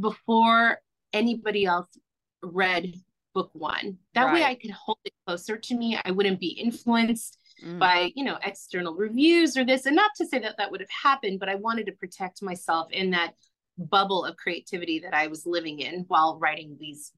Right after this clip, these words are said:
Speaker 1: books. So that was, that was the goal. And I'm glad that I, I'm glad that I finished it.
Speaker 2: Oh, beautiful. Well, let's, let's kick things off firstly. Let's tell listeners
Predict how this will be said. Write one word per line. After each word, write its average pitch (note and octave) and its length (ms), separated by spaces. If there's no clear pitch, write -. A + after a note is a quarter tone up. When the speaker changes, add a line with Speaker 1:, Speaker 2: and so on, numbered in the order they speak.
Speaker 1:
books. - 420
So - 360
that A3 160
was, A#3+ 280
that A3+ 120
was B3 160
the G#3+ 100
goal. E3+ 240
And E3 120
I'm F3 80
glad F#3 240
that F3 80
I, D#3+ 240
I'm F3+ 60
glad G3+ 220
that G3+ 80
I F#3 80
finished - 360
it. - 160
Speaker 2:
Oh, E3+ 320
beautiful. F3 640
Well, F#3 100
let's, C#4+ 300
let's D4+ 180
kick D#4 240
things B3+ 240
off F3+ 200
firstly. E3+ 440
Let's B3+ 360
tell D4 180
listeners D#3+ 640